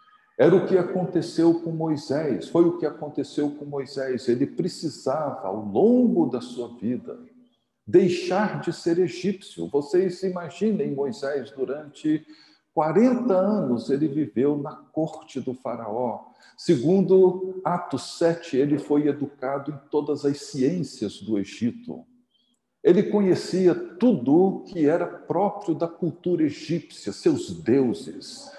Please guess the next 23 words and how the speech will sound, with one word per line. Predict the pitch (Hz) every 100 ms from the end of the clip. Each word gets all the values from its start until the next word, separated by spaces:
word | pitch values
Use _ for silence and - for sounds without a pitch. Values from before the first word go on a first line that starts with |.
| -
seus | - 202 196 -
valores, | 147 127 101 135 139 - - - - - - _ _ -
o | 143
que | - 220
que | 226
o | 185
faraó | - 160 143 127 143
representava, | 127 127 131 127 120 107 - 123 127 117 -
a | -
cabeça | - 156 107 151 226 - 147
de | 139
Moisés, | 135 120 104 107 113 110 -
os | 107 113
hábitos | 131 151 113 - 110
de | - 107
Moisés, | 104 104 - 101 117 113 107 - - - -
o | 123
jeito | 95 - 214 202 147
de | 135
Moisés | 135 120 - 110 117 117
viver | 110 98 117 135 -
era | 131 147 151 -
egípcio. | 175 120 - 151 170 - - - -